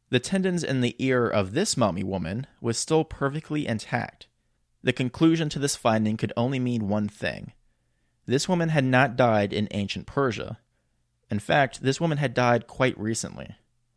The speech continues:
At this point, it was clear. There was only one explanation for the story of this discovered mummy. Everything about it was a fake. While it was now pretty obvious that this mummy was, in fact, not Princess Rodogun of the ancient Persian Empire,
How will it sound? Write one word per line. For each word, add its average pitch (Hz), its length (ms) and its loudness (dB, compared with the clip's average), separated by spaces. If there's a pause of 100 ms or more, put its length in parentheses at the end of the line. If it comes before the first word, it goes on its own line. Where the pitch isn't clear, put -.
(680)
At 135 140 6
this 160 160 2
point, 131 360 2
it 113 120 0
was 110 200 0
clear. - 460 -6 (280)
There 110 80 -2
was 110 100 2
only 117 240 2
one 131 300 2
explanation 117 580 0
for 123 100 -4
the 113 100 -4
story 98 480 0
of 98 140 -4
this 107 180 -2
discovered 92 500 -4
mummy. - 400 -6 (640)
Everything 135 400 2
about 104 320 2
it - 220 -8 (100)
was 101 160 -2
a 95 60 -2
fake. - 420 -8 (1400)
While 156 240 10
it 175 40 6
was 156 160 2
now 143 220 8
pretty 135 260 4
obvious 113 440 6
that 101 100 0
this 107 160 -2
mummy 110 280 2
was, 98 320 2
in 101 80 -2
fact, 101 380 -4
not 104 380 2
Princess 110 320 -2
Rodogun 107 640 0
of 107 80 -2
the 110 160 -2
ancient 101 280 -2
Persian 101 320 -6
Empire, - 560 -6